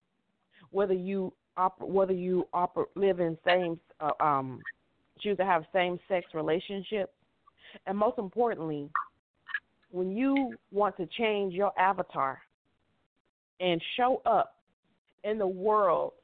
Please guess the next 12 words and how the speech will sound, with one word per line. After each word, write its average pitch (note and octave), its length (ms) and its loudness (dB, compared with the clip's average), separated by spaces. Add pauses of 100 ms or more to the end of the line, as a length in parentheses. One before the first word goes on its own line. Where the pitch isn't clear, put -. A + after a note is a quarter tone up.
(260)
other G3+ 200 -2
than F3+ 480 -4
what F3 340 0
you F#3+ 160 -6
were F3 140 2
born E3+ 400 -2
as, C#3+ 240 -10 (640)
because F#3 300 0
you G3+ 500 -2 (100)
say E3+ 440 2 (380)
and F#3 180 0
you G3 160 0